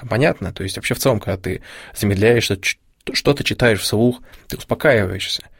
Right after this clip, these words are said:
Но будем честны, то есть получается, что для очень ч-,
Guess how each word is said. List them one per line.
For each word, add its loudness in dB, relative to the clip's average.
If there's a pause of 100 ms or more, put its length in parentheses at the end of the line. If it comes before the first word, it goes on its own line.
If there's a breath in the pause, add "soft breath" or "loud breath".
(480 loud breath)
Но -2
будем -2
честны, -2
то -10
есть -8
получается, 0
что -4
для 0 (180)
очень 0
ч-, -10